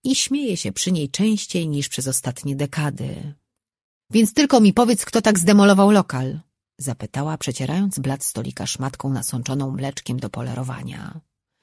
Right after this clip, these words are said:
"E, moja żona",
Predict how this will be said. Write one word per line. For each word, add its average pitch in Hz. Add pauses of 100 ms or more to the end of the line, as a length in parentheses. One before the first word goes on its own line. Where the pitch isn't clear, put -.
(1040)
"E, 165 (580)
moja 180
żona", 151